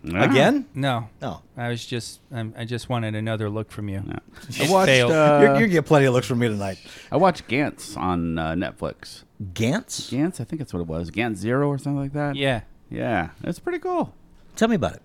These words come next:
Speaker 1: Uh, it's, um, it's weird and surreal. A guy, it starts off with a bunch of people in, like, it's, it's animated, right? I mean,
Speaker 2: Okay.
Speaker 1: did you see it?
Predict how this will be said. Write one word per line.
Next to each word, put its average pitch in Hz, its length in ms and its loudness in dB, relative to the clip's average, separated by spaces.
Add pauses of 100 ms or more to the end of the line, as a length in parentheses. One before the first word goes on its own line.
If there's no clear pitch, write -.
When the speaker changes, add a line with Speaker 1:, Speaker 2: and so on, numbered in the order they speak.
Speaker 1:
Uh, 135 280 6
it's, - 240 -8
um, 127 600 2 (680)
it's 135 240 -4 (480)
weird 143 340 2
and 120 100 0
surreal. 117 360 0
A 95 40 -4
guy, 101 360 2 (180)
it - 160 -10
starts 139 340 4
off 123 320 2
with 104 140 0
a 82 360 -12
bunch 110 160 0
of - 60 -10
people 110 220 0
in, 92 120 2
like, 101 180 -2
it's, 104 260 -4
it's 107 160 0
animated, 92 480 4
right? 104 240 0
I 104 60 -2
mean, 92 160 0
Speaker 2:
Okay. 87 200 -2
Speaker 1:
did 101 120 -2
you 120 60 0
see 151 160 2
it? 170 160 -2